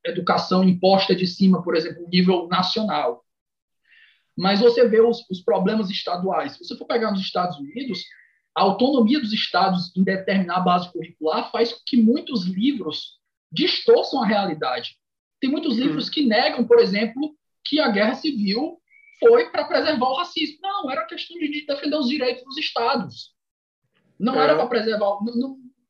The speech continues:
Speaker 1: e você vê, por exemplo, é, o único
Speaker 2: Seria uma mera
Speaker 1: golpe de
Speaker 2: coincidência o fato de que os Estados Confederados se organizaram depois que um anti-escravagista, como Abraham
Speaker 1: Exato.
Speaker 2: Lincoln, assumiu a presidência.
Speaker 1: Pois é,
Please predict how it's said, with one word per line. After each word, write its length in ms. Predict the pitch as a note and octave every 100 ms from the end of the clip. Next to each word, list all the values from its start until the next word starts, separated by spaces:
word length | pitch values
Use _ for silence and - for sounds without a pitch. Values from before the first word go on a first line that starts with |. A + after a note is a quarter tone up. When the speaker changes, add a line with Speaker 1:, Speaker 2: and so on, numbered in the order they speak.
| _ _ _ _ _ _ _ B3+
Speaker 1:
e 380 | C#4+ D#4 A#3+ - -
você 360 | G3 C#4 - C4
vê, 180 | B3+ B3
por 120 | A#3+
exemplo, 380 | G#3 G3+ F3 - _ - _ -
é, 540 | F#3+ G3 G3 F#3+ F#3 - _ -
o 60 | A3
único 180 | F4
Speaker 2:
Seria 160 | F3+ G#3
uma 80 | G#3+
mera 260 | A3 B3+
Speaker 1:
golpe 200 | C4+ B3+
de 60 | G#3+
Speaker 2:
coincidência 600 | A#3 F#3+ G#3 A#3+ A#3+ B3
o 100 | F#3+
fato 420 | - F#3+ G#3 A3
de 100 | F#3+
que 80 | F#3
os 60 | A3
Estados 340 | F#3 G#3+ G#3+
Confederados 560 | G#3+ F#3+ G#3+ G3 G3+ F#3+
se 60 |
organizaram 800 | G3 F#3+ G3+ F#3+ F#3 F#3+ G#3 A3
depois 400 | A3 A3+ G#3+ A3
que 100 | A3
um 140 | A3+ G#3
anti-escravagista, 1120 | A3 F#3+ - G3+ G3+ G3 F3+ F3 F#3 - E3+
como 300 | G#4 F#3 F#3
Abraham 200 | G3 F#3
Speaker 1:
Exato. 140 | - F#4
Speaker 2:
Lincoln, 280 | - - - A3+ A#3 A#3+ - -
assumiu 320 | A#3 F#3+ G#3+ A3
a 60 |
presidência. 800 | A3 A3+ G#3+ G3+ G3 - D#3 - F3+ -
Speaker 1:
Pois 200 | G#4+ A4
é, 300 | D#4 E4+ -